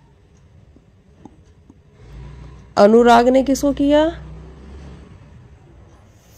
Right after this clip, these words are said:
अभिषेक को किया। नहीं, अभिषेक को तो समर्थ ने किया। हाँ, लड़ाई वहीं से तो चालू हुई है कि अभिषेक को, अ, समर्थ ने नॉमिनेट किया और तेज से उसके सिर पे बोतल फोड़ी है और,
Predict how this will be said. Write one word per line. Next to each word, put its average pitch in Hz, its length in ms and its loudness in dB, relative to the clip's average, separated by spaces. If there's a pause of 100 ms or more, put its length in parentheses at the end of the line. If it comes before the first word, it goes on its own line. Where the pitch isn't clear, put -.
(320)
अभिषेक 277 420 2
को 302 160 -2
किया। 208 280 0
नहीं, 220 180 4
अभिषेक 285 440 2
को 339 80 2
तो 339 120 -2
समर्थ 247 440 2
ने 214 140 4
किया। - 340 -4
हाँ, 190 540 -4 (100)
लड़ाई 190 400 2
वहीं 220 340 0
से 269 160 2
तो 240 100 4
चालू 180 340 2
हुई 175 220 2
है 190 200 2 (400)
कि 175 100 2
अभिषेक 226 540 2
को, 277 180 0 (420)
अ, 226 280 8
समर्थ 220 440 2
ने 233 200 4
नॉमिनेट 196 500 4
किया 214 200 2
और 220 60 2
तेज 254 420 0
से 240 240 2
उसके 220 300 2
सिर 202 220 0
पे 202 160 2
बोतल 180 540 2
फोड़ी 185 500 0
है 180 200 2
और, - 300 -2